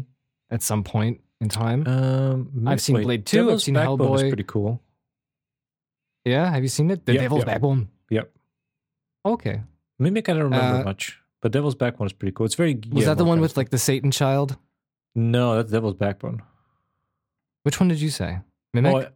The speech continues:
Speaker 2: Mimic. I don't remember what <laughs> Mimic is about. I know I watched it,
Speaker 1: Mimic,
Speaker 2: but
Speaker 1: s-, Mimic is like, isn't it, like, sewer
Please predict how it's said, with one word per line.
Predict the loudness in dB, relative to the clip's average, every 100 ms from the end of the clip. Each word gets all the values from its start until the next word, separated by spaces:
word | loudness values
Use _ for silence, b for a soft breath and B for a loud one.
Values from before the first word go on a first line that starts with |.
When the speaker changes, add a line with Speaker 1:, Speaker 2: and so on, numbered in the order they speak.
| -2
Speaker 2:
Mimic. | 0 2 2
I | 0
don't | 0
remember | 0 0
what | -2 -4
<laughs> | -6 -8
Mimic | -12
is | -14 -10
about. | -6 -2
I | 0
know | 2
I | 2
watched | 0 0 0 0
it, |
Speaker 1:
Mimic, | 2 2
Speaker 2:
but | -2
Speaker 1:
s-, | -8 -4
Mimic | 2 2 2 0
is | 0
like, | 0 -2 -4
isn't | 0 2 2
it, | 2
like, | 0 -2
sewer | -2 0 2 2 2 0